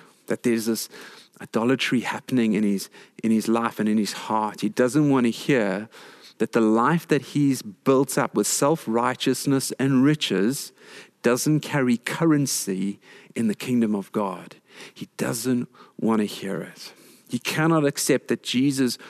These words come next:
wouldn't fit in with his plan and his wealth-building worldview,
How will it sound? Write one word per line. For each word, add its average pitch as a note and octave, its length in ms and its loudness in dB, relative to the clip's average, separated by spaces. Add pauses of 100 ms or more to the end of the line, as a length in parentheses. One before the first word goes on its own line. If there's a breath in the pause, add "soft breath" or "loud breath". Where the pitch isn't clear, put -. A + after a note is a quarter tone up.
(140)
wouldn't A#2+ 260 2
fit - 280 0
in B2 260 2
with A#2+ 160 2
his B2+ 320 0
plan A#2+ 600 0 (260 loud breath)
and A#2 120 0
his A#2 220 0
wealth-building A2+ 1080 2 (280 loud breath)
worldview, G#2+ 880 2